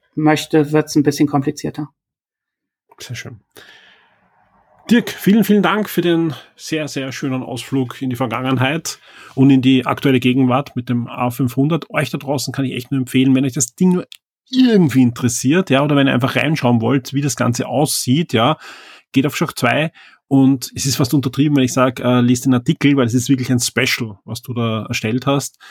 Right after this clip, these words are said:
Speaker 2: äh, mit jede Menge Fotos von dir, ähm, eben mit Vergleich auch mit der, mit der anderen Hardware, also mit der alten Hardware, ähm, inklusive Spielen, die du auf beiden gestartet hast,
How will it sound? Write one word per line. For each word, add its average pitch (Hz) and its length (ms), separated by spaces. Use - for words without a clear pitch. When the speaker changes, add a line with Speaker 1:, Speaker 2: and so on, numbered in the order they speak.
Speaker 2:
äh, 127 220
mit 127 320
jede 139 160
Menge 147 220
Fotos 147 640
von 131 220
dir, 139 540
ähm, 123 580
eben 151 180
mit 135 120
Vergleich 139 500
auch - 300
mit 147 260
der, 147 300
mit 131 240
der 127 100
anderen 135 260
Hardware, 135 240
also 117 100
mit 127 100
der 127 100
alten 139 280
Hardware, 147 480
ähm, 127 460
inklusive 139 640
Spielen, 156 400
die 135 80
du 135 80
auf 123 100
beiden 139 300
gestartet - 560
hast, 127 360